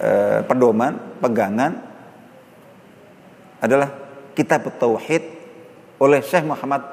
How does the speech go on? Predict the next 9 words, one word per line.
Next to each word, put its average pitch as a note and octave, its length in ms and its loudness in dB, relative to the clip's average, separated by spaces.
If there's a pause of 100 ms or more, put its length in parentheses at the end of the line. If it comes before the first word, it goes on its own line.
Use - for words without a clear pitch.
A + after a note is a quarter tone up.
(480)
eh, G#1 1080 -6 (260)
Abdul G#2+ 240 -2
Wahab. E2+ 240 -4 (960)
Muhammad B2+ 320 0
bin A2+ 160 -2
Abdul G2 180 -4
Wahab. E2+ 200 -14 (1500)
Jadi G2+ 120 -4 (120)
gitu. - 100 -14